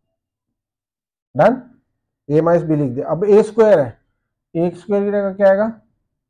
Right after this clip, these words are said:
फ़ाइव एक्स स्क्वायर, ठीक है। आगे क्या है जी, plus b square है, बी की जगह क्या आएगा, ये वाला सिक्स वाई का स्क्वायर। उसके बाद उल्टा sign है, अगर इधर minus है तो इधर क्या लगेगा, plus।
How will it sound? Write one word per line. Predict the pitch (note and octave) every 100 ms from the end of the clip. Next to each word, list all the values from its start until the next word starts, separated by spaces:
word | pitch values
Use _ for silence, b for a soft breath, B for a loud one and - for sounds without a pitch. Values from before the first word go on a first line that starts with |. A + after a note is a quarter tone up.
| _ _ _ _ _ -
फ़ाइव | D3+ D#3
एक्स | D3+
स्क्वायर, | - A#2+ A#2 _ _ _ _ _ -
ठीक | F#3
है। | B3 - _ _ _ _
आगे | D#3 F#3
क्या | G#3 G#3
है | G#3+ G#3+
जी, | G#3+ _ _ _
plus | F3+ G#3 -
b | E3+ E3+
square | - D#3+ C3+
है, | A#2+ _ _ _ _
बी | C#3+ E3+
की | G3
जगह | G#3+ G#3
क्या | G#3
आएगा, | G#3
ये | F#3+ D3+
वाला | B2+ A#2+ - _ _ _ _ _ _ _ _ _ D#3
सिक्स | D#3
वाई | D#3 B2+
का | B2+
स्क्वायर। | A#2 - E2 _ _ _ _ _ _ _ _ _ _ _ E3+
उसके | D#3
बाद | G#3+ G#3+
उल्टा | A3 G3 A3
sign | A3 E3+ C#3+
है, | C#3+
अगर | D#3+ F3
इधर | G3 F#3
minus | D#3+ D#3 D#3 G3 G3+
है | G#3
तो | G3+
इधर | G3 F#3+
क्या | G3+
लगेगा, | F#3+ G#3+ A3+
plus। | A3 D3 C#3 _